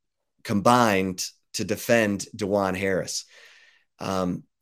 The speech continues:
Kansas is twenty-one and oh, or they were. They were twenty-one and oh when Dajuan Harris scores six points.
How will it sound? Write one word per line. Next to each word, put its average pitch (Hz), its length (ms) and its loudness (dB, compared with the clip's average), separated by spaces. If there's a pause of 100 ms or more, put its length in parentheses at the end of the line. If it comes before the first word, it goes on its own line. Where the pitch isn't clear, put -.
(600)
Kansas 135 400 0
is 98 160 -2
twenty-one 117 840 2
and 104 180 0
oh, 101 120 4
or 92 140 4
they 101 140 2
were. 110 400 4 (400)
They 123 80 -2
were 110 100 0
twenty-one 151 480 2
and 123 100 4
oh 101 220 6
when 95 180 -2
Dajuan 107 300 2
Harris 104 280 0
scores 90 300 -2
six - 300 -2
points. - 580 -6